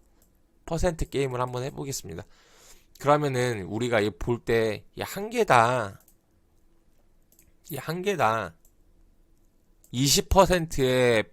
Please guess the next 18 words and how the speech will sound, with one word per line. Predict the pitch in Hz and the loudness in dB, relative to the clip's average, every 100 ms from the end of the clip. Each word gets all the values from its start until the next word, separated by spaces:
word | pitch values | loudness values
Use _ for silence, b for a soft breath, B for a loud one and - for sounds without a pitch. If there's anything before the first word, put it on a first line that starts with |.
| - | -8
비중이라고 | 123 110 123 120 107 107 | -8 -6 -2 0 0 -2
이렇게 | 113 - | -4 -6
봐주셨으면 | 107 - 107 117 110 120 113 107 - 104 | -8 -6 -6 -6 -6 -4 -4 -6 -10 -12
좋겠어요. | - - - 98 92 | -12 -14 -12 -12 -12
한 | - 180 180 | -10 -8 -6
종목당. | 127 113 101 - 92 b b b | -6 -8 -12 -14 -14 b b b
총 | - 202 180 | -6 -4 -4
백 | - 104 | -10 -14
퍼센트라고 | - 147 190 170 165 135 | -10 -8 -8 -8 -8 -6
잡을 | 123 110 110 - - _ | -4 -4 -8 -16 -20 _
때 | 107 104 | -10 -10
다섯 | - 117 127 | -10 -12 -10
개니까 | 123 113 110 110 | -8 -10 -6 -6
한 | 107 175 | -6 -8
종목당 | 185 170 143 - 107 95 | -10 -10 -12 -10 -12 -10
이십 | 104 - | -12 -12
퍼센트죠. | - 117 101 104 117 - b b b b b b - - | -14 -14 -14 -8 -10 -10 b b b b b b -20 -12
그-, | 123 | -12